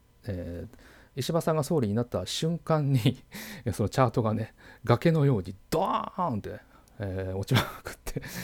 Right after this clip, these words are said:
いましたね。うん。まあ、だから先物なんで、これだから月曜日とかの日経、えー、のね、株価、とんでもないことになるんじゃないかという可能性高いですね。それはつまり何を意味してるかと言いますと、えー、まあ、要は市場、あるいは投資家の方々が石破じゃダメだっていうことを、ま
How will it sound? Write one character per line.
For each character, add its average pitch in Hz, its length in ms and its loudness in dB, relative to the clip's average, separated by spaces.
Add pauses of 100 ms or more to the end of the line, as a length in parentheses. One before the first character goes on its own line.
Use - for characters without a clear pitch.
(360)
い - 40 -2
ま 95 120 -2
し - 100 -10
た 98 80 -4
ね。 95 220 -8 (580)
う 107 60 -2
ん。 92 240 -6 (340)
ま 143 120 0
あ、 - 20 0
だ 175 80 2
か 131 120 4
ら 117 280 2
先 139 200 0
物 156 220 0
な 143 140 2
ん 95 100 -2
で、 104 220 -2
こ 104 100 -2
れ 104 60 2
だ 113 80 0
か 98 80 2
ら - 40 0
月 117 240 -2
曜 160 120 2
日 104 80 2
と 98 80 -2
か 95 80 -4
の 92 100 -4
日 95 240 -4
経、 107 420 0
え 101 380 -2
ー、 - 20 -4
の 98 120 -4
ね、 113 100 -2
株 95 220 -6
価、 95 400 -4
と 120 100 4
ん 127 60 4
で 143 80 0
も 156 100 0
な 160 60 2
い 143 40 0
こ 107 80 0
と 101 80 -4
に 90 60 -6
な 98 100 -4
る 92 60 -6
ん 90 60 -8
じ - 80 -12
ゃ - 20 -14
な 92 80 -10
い 92 60 -10
か 95 100 -12
と - 160 -10 (600)
い 104 40 -2
う 98 60 -2
可 107 120 0
能 98 60 0
性 101 100 -2
高 98 180 -4
い - 20 -4
で 92 80 -6
す - 60 -8
ね。 113 60 -4
そ 175 100 -2
れ 185 40 2
は 175 60 2
つ - 100 -4
ま 185 120 4
り 107 60 2
何 127 200 4
を 107 40 2
意 101 40 0
味 95 80 -2
し - 80 -10
て 98 80 -6
る 95 80 -4
か 95 80 -6
と 92 140 -8
言 90 80 -6
い - 20 -8
ま 90 140 -8
す - 140 -20
と、 110 220 -2 (480)
え 98 400 2
ー、 139 40 -2
ま 123 100 4
あ、 104 40 2
要 117 60 4
は 95 120 2
市 - 260 -6
場、 110 320 2
あ 117 60 2
る 104 40 0
い - 0 -
は 95 60 0
投 120 180 0
資 - 120 -6
家 110 100 -2
の 107 120 0
方 113 200 -4
々 95 120 0
が 98 320 2
石 104 160 0
破 120 100 6
じ 107 60 6
ゃ 95 40 4
ダ - 140 4
メ 120 80 4
だ 101 60 0
っ - 20 -8
て - 140 -10
い - 20 -6
う - 20 -6
こ 90 80 -8
と - 120 -12
を、 104 440 0
ま 92 240 -2